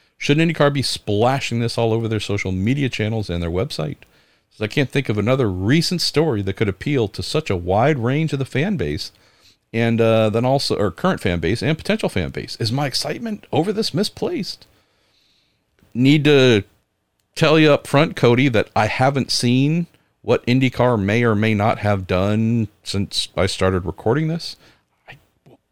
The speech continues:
be really honest, other than seeing what my new pal Dontre does with their social media stuff,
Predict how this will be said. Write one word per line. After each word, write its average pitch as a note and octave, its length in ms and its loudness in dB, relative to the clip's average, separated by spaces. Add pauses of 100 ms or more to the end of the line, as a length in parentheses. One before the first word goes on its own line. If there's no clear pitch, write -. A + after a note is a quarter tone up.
(460)
be B2 140 -14
really A#2+ 300 -6
honest, B2+ 500 -4
other B2 240 2
than B2 180 2
seeing A#2+ 460 2
what - 180 4
my G#2 160 2 (500)
new A2 380 0
pal A#2 460 2
Dontre A2+ 520 2
does A#2 380 4 (460)
with G2+ 160 -6
their G2 140 2
social G#2 320 0
media G#2+ 340 2
stuff, - 560 -2